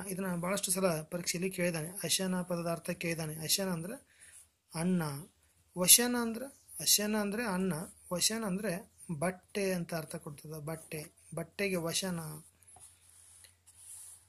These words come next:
ಏಕದಂಡಿ ಅಂದ್ರೆ ತಂತಿವಾದ್ಯ, ಒಂದು ರೀತಿಯ ತಂತಿವಾದ್ಯ ಏಕದಂಡಿ ಅಂತ ಕರಿತೀವಿ.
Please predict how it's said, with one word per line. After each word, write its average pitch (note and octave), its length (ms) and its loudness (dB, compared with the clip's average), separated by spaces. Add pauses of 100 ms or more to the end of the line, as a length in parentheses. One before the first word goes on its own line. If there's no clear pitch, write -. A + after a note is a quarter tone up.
ಏಕದಂಡಿ G#3 760 6
ಅಂದ್ರೆ F#3+ 240 2
ತಂತಿವಾದ್ಯ, F3 960 2 (140)
ಒಂದು G3 180 -2
ರೀತಿಯ G#3+ 260 2
ತಂತಿವಾದ್ಯ F#3 540 2
ಏಕದಂಡಿ D#3+ 680 0
ಅಂತ D3+ 140 -6
ಕರಿತೀವಿ. D#3 520 -8